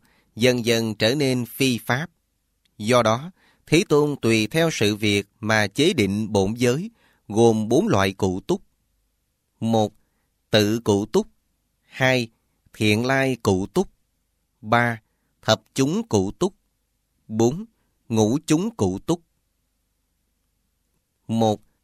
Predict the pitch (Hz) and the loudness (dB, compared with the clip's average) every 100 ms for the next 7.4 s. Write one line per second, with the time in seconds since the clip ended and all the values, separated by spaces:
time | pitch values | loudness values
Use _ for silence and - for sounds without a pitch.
0 | _ _ _ - 104 101 110 110 95 104 | _ _ _ 0 2 2 0 0 0 -2
1 | - 175 _ _ _ _ _ _ _ _ | -4 -6 _ _ _ _ _ _ _ _
2 | _ _ _ _ - 147 143 131 156 214 | _ _ _ _ -4 2 2 2 0 2
3 | 151 147 139 113 110 104 208 110 107 107 | 2 2 0 2 2 2 0 2 0 2
4 | 104 101 104 101 95 _ _ _ 151 160 | 0 2 0 0 -4 _ _ _ 0 0
5 | 151 107 101 135 165 233 - 107 104 92 | 0 0 0 0 0 0 0 0 0 -6
6 | _ - - - 131 143 139 110 98 107 | _ 0 0 0 -2 -2 -2 0 0 0
7 | 101 92 98 | -2 -4 -6